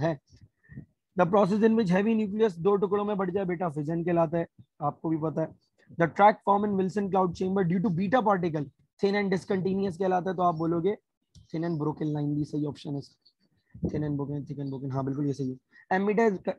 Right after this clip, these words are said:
device used to measure electric current। ठीक है भाई, तो ये एमसीक्यूज़ ये answer की थी, आराम से check कर लो आप लोग कि कितने ठीक हो गए, और परेशान होने की जरूरत नहीं है, अगर गलत भी हो गए हो जाता है।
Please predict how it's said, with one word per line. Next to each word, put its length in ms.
device 360
used 140
to 120
measure 240
electric 580
current। 400
ठीक 120
है 60
भाई, 160
तो 460
ये 120
एमसीक्यूज़ 520
ये 120
answer 320
की 160
थी, 220
आराम 240
से 100
check 240
कर 80
लो 160
आप 180
लोग 140
कि 160
कितने 200
ठीक 200
हो 100
गए, 140
और 180
परेशान 360
होने 160
की 80
जरूरत 280
नहीं 120
है, 80
अगर 180
गलत 200
भी 140
हो 100
गए 100
हो 140
जाता 240
है। 420